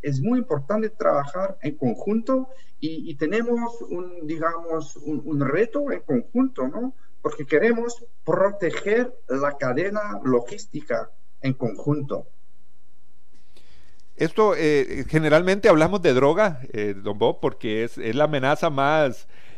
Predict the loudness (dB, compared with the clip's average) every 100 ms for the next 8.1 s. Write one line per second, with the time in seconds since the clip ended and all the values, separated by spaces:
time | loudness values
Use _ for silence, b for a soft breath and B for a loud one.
0 | b -2 2 4 4 6 4 4 4 4
1 | 6 6 6 4 4 4 2 -2 0 4
2 | 4 4 4 4 4 4 6 8 6 4
3 | 2 0 0 -2 -4 -4 4 4 6 4
4 | 4 2 -4 -4 0 2 4 4 4 2
5 | 0 -2 -6 b b b 0 2 4 2
6 | 4 4 4 4 4 4 4 4 4 4
7 | 4 6 6 6 4 -2 0 6 6 6